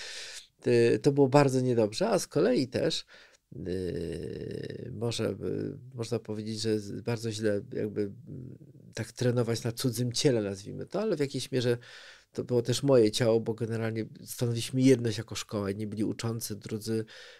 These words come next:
byli uczącymi, jedni byli ucz-, tymi, którzy się uczyli. Y,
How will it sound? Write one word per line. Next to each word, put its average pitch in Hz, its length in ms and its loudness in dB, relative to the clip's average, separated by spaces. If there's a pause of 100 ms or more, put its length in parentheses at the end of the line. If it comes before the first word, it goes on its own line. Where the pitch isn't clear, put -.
(120)
byli 113 540 -6
uczącymi, 123 680 -2
jedni 107 220 -2
byli 104 200 -4
ucz-, 113 540 -6
tymi, 117 200 -6
którzy 110 240 -8
się 107 140 -4
uczyli. 110 380 -8 (580)
Y, 127 280 8